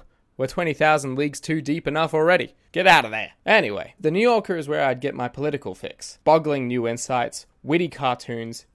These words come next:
intellectual criticism and evaluation of my interests, and of course, short fiction. Seriously, you get three free articles a month online with The New Yorker if you're not a subscriber. Use those three articles to read the fiction they release.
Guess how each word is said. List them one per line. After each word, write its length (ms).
intellectual 540
criticism 600
and 200
evaluation 680
of 120
my 120
interests, 520
and 160
of 100
course, 480
short 320
fiction. 460
Seriously, 500
you 100
get 160
three 300
free 260
articles 440
a 40
month 300
online 420
with 120
The 80
New 100
Yorker 400
if 140
you're 100
not 140
a 40
subscriber. 640
Use 280
those 200
three 240
articles 500
to 100
read 220
the 80
fiction 420
they 140
release. 480